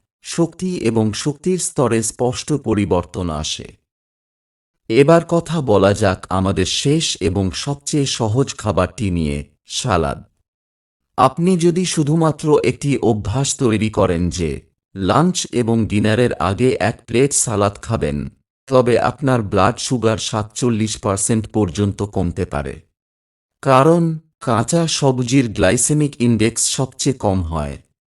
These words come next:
এবং এতে থাকা ফাইবার অন্ত্রে একটি প্রতিরক্ষামূলক স্তর তৈরি করে, যার ফলে রুটি সবজির গ্লুকোজ ধীরে ধীরে রক্তে শোষিত হয়। এতে ব্লাড সুগার বাড়ে না এবং দীর্ঘ সময় ধরে পেট ভরা থাকে।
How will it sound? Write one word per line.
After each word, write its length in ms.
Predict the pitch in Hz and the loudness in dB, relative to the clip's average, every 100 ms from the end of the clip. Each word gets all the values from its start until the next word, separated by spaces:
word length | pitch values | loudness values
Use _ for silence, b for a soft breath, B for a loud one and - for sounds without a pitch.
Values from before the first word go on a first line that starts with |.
| _ | _
এবং 380 | 120 127 139 131 | 2 4 4 2
এতে 300 | - 127 165 | 0 0 0
থাকা 360 | 160 147 147 139 | 0 -4 -2 -4
ফাইবার 480 | - 107 110 113 113 | 0 0 2 0 0
অন্ত্রে 580 | 90 110 - 107 69 | 0 -2 0 0 0
একটি 220 | 95 - 110 | -2 -4 -4
প্রতিরক্ষামূলক 1080 | 110 107 135 131 127 127 139 127 113 117 - | -2 -2 0 0 0 -2 -2 2 2 2 -2
স্তর 320 | - 123 104 | -4 -2 -2
তৈরি 380 | - 95 87 87 | -2 -2 -2 -4
করে, 380 | - 76 - - _ _ - | -2 -2 -4 -10 _ _ -18
যার 280 | 107 107 98 | -2 2 2
ফলে 420 | 98 - 101 104 | 0 -2 0 0
রুটি 320 | 104 113 120 | 0 -2 -4
সবজির 560 | 113 - 104 90 98 95 | -6 -2 -2 -2 -2 -2
গ্লুকোজ 580 | 73 107 117 113 107 95 | 0 -2 0 0 0 -4
ধীরে 280 | - 98 98 | -6 0 0
ধীরে 340 | 80 101 98 | -2 -2 0
রক্তে 360 | 87 87 - 104 | 0 -2 -4 -6
শোষিত 460 | - 104 - 113 101 | -6 -6 -6 -6 -4
হয়। 380 | 82 78 71 64 _ _ _ _ _ - | -4 -4 -6 -10 _ _ _ _ _ 0
এতে 340 | 123 131 151 | 2 4 4
ব্লাড 360 | 110 95 123 147 | 4 4 4 2
সুগার 460 | - 147 131 147 | 0 0 4 4
বাড়ে 360 | 131 101 87 95 | 4 4 4 2
না 420 | 98 92 127 - - | 2 0 -2 -6 -2
এবং 360 | 110 110 104 | 0 2 0
দীর্ঘ 440 | 87 117 131 127 147 | 0 0 0 -2 -2
সময় 400 | - 135 131 127 | 0 0 0 0
ধরে 360 | 107 104 92 | 0 0 0
পেট 320 | 90 98 107 | 0 0 -2
ভরা 300 | 82 85 85 | -2 -2 -2
থাকে। 420 | 78 87 82 - | -2 -6 -10 -14